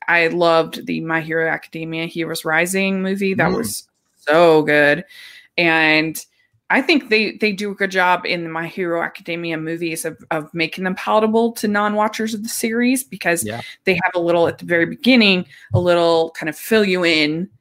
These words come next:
Speaker 1: kind of a thing,
Speaker 2: Yeah.
Speaker 1: which helps you get up to pace and gets you, you, you, so I think they do a great
Speaker 2: Cool.
Speaker 1: job with those movies, and I thought this, uh, one was really good, but they're never gonna nominate <laughs> something like that.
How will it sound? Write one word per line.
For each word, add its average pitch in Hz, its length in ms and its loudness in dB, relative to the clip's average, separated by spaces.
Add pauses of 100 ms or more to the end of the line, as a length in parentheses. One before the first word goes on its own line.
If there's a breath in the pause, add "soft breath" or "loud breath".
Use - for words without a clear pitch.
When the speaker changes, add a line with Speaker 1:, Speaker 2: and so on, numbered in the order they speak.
(420)
Speaker 1:
kind 185 220 0
of 165 80 -2
a 165 40 -2
thing, 170 280 0
Speaker 2:
Yeah. 151 60 -2
Speaker 1:
which 160 120 -4
helps 165 240 -2
you - 60 -8
get 165 140 -2
up 151 160 0
to 156 640 -4 (260)
pace 156 340 -4
and 160 100 -10
gets - 240 -10
you, 160 240 -10 (420)
you, - 240 -10 (200)
you, 175 300 -16
so 170 420 4
I 208 100 0
think 262 220 2
they 240 80 2
do 190 120 0
a 165 40 -2
great 170 220 0
Speaker 2:
Cool. - 40 -8
Speaker 1:
job 160 220 -2
with 165 120 -10
those 160 220 -12
movies, 160 440 -14
and 160 120 -6
I 160 120 -4
thought 165 400 -8
this, - 520 -10 (720)
uh, 147 420 -4 (120)
one 156 260 -6
was 151 180 -12
really 160 420 -4
good, - 360 -4 (440 loud breath)
but 147 420 0
they're 170 120 0
never 151 200 -2
gonna 156 180 -4
nominate - 400 -4
<laughs> - 40 -2
something - 280 -2
like 214 180 4
that. 220 440 2